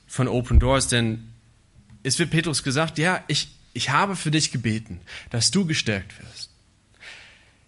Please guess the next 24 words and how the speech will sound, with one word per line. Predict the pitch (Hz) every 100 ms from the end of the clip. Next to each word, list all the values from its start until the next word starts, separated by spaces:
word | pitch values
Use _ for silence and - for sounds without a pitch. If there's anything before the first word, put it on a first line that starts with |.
| _ _ _
Jetzt | 113 151 - 151
ist | 131
es | 127
deine | 139 139 135 71
Aufgabe, | 101 101 - 101 98
hinzugehen | 151 196 - 151 143 143
zu | 147
deinen | 135 143
Brüdern | 127 143 143 143
und | - 127
zu | 139
deinen | 123 135
Schwestern | 135 135 131 143 131 120 120 - -
und | 127 117
diese | 117 120 110 98 95 - - - -
zu | -
stärken.“ | 113 - 107 101 92 82 78 - - _ _ _ _ _ -
Der | 113 110
Auftrag | 139 139 127 131 123
von | - 123
Open | 123 123 113
Doors | 123 131
lautet, | 123 123 120 104
„Werde | 113 117 101